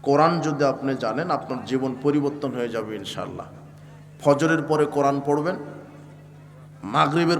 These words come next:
পরে কোরআন পড়বেন, অন্তত এশার পরে ঘুমানোর পূর্বে কোরআন পড়ে ঘুমাবেন। পাঁচ,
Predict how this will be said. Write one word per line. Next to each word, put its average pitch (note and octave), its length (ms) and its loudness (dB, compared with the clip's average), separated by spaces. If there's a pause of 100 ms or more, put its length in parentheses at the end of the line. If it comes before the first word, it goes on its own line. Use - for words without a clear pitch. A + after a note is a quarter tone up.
পরে D3 200 4
কোরআন C3 400 -2
পড়বেন, G#2+ 280 -8 (640)
অন্তত D3+ 360 0
এশার D#3+ 400 2
পরে D3+ 160 4
ঘুমানোর C#3+ 560 2
পূর্বে D3 260 2
কোরআন C#3+ 400 0
পড়ে C3 140 -2
ঘুমাবেন। A#2 440 -6 (840)
পাঁচ, E3 480 10